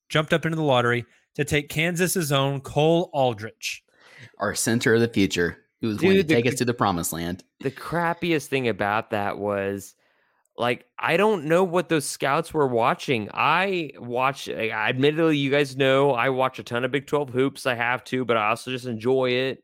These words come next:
Speaker 3: Um, I know, Taylor, you watch a, a lot of
Speaker 2: Mm-hmm.
Speaker 3: college too. The dude was never it. He was never that guy at Kansas,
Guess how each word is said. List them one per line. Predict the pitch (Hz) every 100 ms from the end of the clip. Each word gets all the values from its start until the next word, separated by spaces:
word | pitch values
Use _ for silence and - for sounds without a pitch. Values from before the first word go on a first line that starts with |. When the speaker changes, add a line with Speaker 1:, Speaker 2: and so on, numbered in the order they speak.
| -
Speaker 3:
Um, | 104 107 107 107 107
I | 107
know, | 127 123
Taylor, | 123 120
you | 117 127
watch | 120 113
a, | 123 101 107 92
a |
lot | 113 110 -
of | 117 104
Speaker 2:
Mm-hmm. | 101
Speaker 3:
college | 117 113 110 -
too. | - 135 127 - _ - - _ _ _ _ - - 147
The | 160
dude | 127 254 277
was | 226 202 180
never | 170 202 220 214 156
it. | 175 120 - _ _
He | - 190
was | 214 208 165
never | 175 185 180 185
that | 180 170 123
guy | 135 135 135 143
at | 135 -
Kansas, | 143 143 147 117 117 110 107